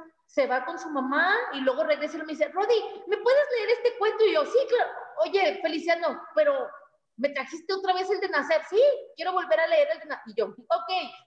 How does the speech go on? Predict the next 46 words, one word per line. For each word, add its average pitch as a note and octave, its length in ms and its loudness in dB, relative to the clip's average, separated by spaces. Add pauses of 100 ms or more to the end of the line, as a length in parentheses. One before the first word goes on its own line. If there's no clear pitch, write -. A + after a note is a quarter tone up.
claro A#4 300 0
que G#4 100 4
sí", B3 140 -8
ya A#3 120 2
me C#4+ 100 2
había D4 160 2
bajado D4 340 0
como C4 200 0
dos A#3 200 2
grados B3 280 2
al B3+ 100 2
entusiasmo. G3 560 -6 (340)
"Quiero G4+ 200 2
volver E4 280 0
a E4+ 60 2
leer C#4+ 320 4
el C#4 120 -2
de C4+ 80 -4
Nacer". A3+ 440 -4
Y C4+ 140 -4
volvimos D4 560 -2
a D4+ 80 -4
leer C4 260 4
el D4 100 0
libro D#4 280 -8 (380)
y D#4 100 2
me D#4 80 4
volvió D#4 200 0
a F4 160 -8
pedir E4+ 140 -10
los F4 120 -4
mismos F4 300 -12
animales, D4+ 580 -6 (220)
los B3 160 2
que C4 100 -2
nacen C4 260 0
de D4 80 2
la C#4+ 120 2
mamá, E4 420 -2
los C#4+ 140 0
que B3+ 100 -4
nacen A#3+ 320 -6
del B3+ 180 0
huevo. E4+ 360 -2
Y A#3+ 60 -12
yo, B3 60 -18